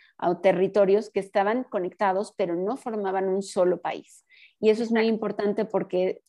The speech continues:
Speaker 1: pues, se nos ha manejado porque se cree-,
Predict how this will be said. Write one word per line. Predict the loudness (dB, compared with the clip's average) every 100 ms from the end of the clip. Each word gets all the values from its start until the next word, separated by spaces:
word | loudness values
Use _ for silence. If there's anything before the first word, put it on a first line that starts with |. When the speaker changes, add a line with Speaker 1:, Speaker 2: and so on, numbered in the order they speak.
| _ _
Speaker 1:
pues, | 0 2
se |
nos | 2 2
ha | 2
manejado | 2 0 2 2 2 -6 _ _ _
porque | -2 -2 0 -4 -4 -10 _ _ _
se | -6 -4
cree-, | 2 2 2